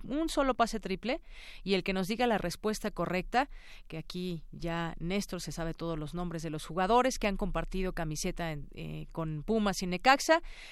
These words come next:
la primera persona que nos llame al cincuenta y cinco treinta y seis cuarenta y tres sesenta y nueve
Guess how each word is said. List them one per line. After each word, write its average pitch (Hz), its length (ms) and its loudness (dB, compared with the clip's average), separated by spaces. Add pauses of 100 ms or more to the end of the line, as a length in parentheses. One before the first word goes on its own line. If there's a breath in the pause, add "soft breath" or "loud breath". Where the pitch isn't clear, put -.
(120 loud breath)
la 151 140 -2
primera 214 320 2
persona 190 380 0
que 180 100 -6
nos 160 140 -2
llame 185 180 0
al 165 60 -2
cincuenta 160 360 -4
y 165 60 -2
cinco 185 240 -4
treinta 160 320 -4
y 156 60 -2
seis - 480 -4
cuarenta 151 360 -4
y 151 60 -6
tres 165 160 -4
sesenta 185 260 -2
y 233 60 0
nueve 254 300 2